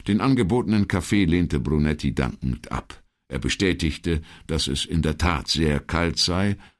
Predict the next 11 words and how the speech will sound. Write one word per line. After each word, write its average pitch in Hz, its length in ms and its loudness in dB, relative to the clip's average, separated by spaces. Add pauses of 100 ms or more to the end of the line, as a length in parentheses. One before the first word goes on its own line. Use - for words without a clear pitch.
(140)
und 95 180 0
eröffnete 107 640 0
Moretti 80 500 0
endlich, 80 520 0
dass 71 240 0
er - 240 -4
Informationen 85 1040 0
über 85 280 0
die 76 260 0
Vucompra 71 840 -4
benötige. 55 580 -6